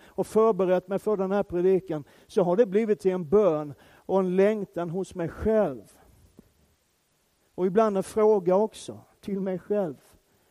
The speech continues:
Liksom, tänk om glädjen över vad Gud gör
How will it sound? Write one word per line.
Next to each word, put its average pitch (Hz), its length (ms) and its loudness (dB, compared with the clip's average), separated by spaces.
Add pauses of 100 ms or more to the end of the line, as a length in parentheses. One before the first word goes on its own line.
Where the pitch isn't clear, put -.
(480)
Liksom, 170 180 -10
tänk 233 420 -6
om 175 180 -8
glädjen 185 800 -2
över 135 680 -4 (460)
vad 156 240 -6
Gud 220 400 0
gör 214 520 -2